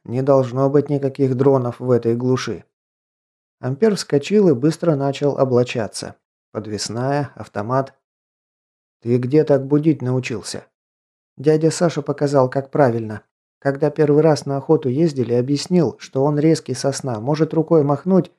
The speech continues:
если за плечо трясти. Мать что-то про контузию говорила.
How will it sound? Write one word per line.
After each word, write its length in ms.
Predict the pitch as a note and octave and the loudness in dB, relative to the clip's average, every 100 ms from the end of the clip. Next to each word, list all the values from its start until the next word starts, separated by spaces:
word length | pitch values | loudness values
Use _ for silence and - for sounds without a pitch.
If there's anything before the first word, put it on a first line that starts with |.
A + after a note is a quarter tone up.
| _ - | _ 0
если 300 | D#3 D#3 D#3+ | 0 2 2
за 140 | D#3+ | 2
плечо 340 | E3 E3 D3+ | 0 0 0
трясти. 480 | B2+ C3+ C3 - G2+ _ _ _ _ _ - | -2 -4 -8 -10 -14 _ _ _ _ _ -6
Мать 280 | C#3 D3 D#3 | 0 2 0
что-то 340 | - D#3 D#3 | 0 0 0
про 160 | D3 D3+ | -2 -2
контузию 540 | D#3 D3 F3+ D3+ C#3 | -2 0 2 4 4
говорила. 520 | C3+ C3+ B2+ G#2 D#2+ | 4 2 2 -2 -8